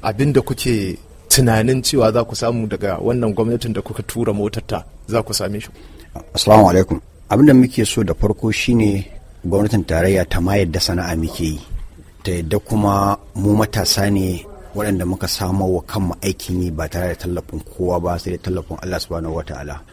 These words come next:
Speaker 2: Sannan ta yadda cewa ita ce take kiran cewa kullum in ka ɗauko, a, gaba ɗaya taron, a, campaign na jam'iyyar A P C da ta yi a ƙasa baki ɗaya,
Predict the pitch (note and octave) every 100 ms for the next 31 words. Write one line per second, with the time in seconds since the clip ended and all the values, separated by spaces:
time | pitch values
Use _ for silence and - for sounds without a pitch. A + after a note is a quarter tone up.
0 | - - - - F#2+ F#2 G#2 G#2 G#2 -
1 | - G2 F#2 F#2 A#2+ - C3+ G#2+ G#2 A#2
2 | D3 C3 C3 A2+ - G#2+ G2 - - G#2
3 | F#2+ - - D3+ D3+ D3 D3 C#3+ C#3 C3+
4 | - C3 - C#3 C3 G#2+ G2 F2 F#2 G#2
5 | A2+ B2 - G2+ G#2+ A2+ G2+ F2 F2 F#2+
6 | E2 A#2 G#2+ G2+ G#2 G#2 G2 F#2 F#2 G2+
7 | G2 - G2+ G#2 F2 G2+ F#2 - G#2+ G2
8 | E2 - G#2+